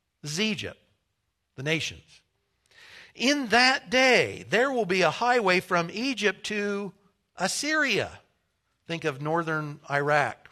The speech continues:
primarily today. "And Assyria will come into Egypt, and Egypt to Assyria, and the Egyptians will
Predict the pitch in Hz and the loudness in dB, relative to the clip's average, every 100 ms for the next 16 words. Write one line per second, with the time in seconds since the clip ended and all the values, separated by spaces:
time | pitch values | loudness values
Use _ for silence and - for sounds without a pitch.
0 | _ 143 135 131 113 107 - 127 110 87 | _ -8 -6 -4 -6 -8 -8 -8 -8 -10
1 | _ _ _ _ - - - - 190 196 | _ _ _ _ -20 -20 -20 -4 0 2
2 | 190 - 269 285 269 220 190 - 240 220 | 2 0 -2 0 2 2 2 0 -2 0
3 | 190 202 247 262 202 165 175 196 233 277 | -2 -4 -6 -4 -2 -2 -4 -4 -4 -2
4 | 254 - 214 185 - 262 269 214 180 185 | -4 -4 -2 -2 -2 -2 0 2 0 0
5 | 185 165 254 - 240 214 170 196 190 180 | -2 -2 -4 -4 -4 -4 -2 2 2 2